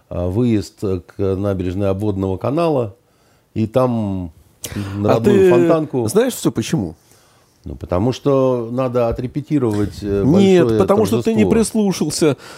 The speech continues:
Speaker 2: э, к мудрому руководству нашего города, которое ещё вчера, э, попросило людей с работы уехать сегодня пораньше,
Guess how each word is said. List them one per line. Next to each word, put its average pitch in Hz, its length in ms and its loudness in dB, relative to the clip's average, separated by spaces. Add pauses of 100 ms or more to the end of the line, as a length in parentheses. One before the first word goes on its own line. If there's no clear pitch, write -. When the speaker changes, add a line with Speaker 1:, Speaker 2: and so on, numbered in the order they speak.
(160)
Speaker 2:
э, 120 200 4
к - 80 -10
мудрому 156 380 2
руководству 156 500 2
нашего 147 360 0
города, 147 400 2
которое 143 400 0
ещё 170 220 2
вчера, 156 520 2 (400)
э, 120 200 4
попросило 139 520 0
людей 143 320 4
с - 100 -2
работы 139 420 0
уехать 135 340 2
сегодня 131 320 0
пораньше, 175 640 -2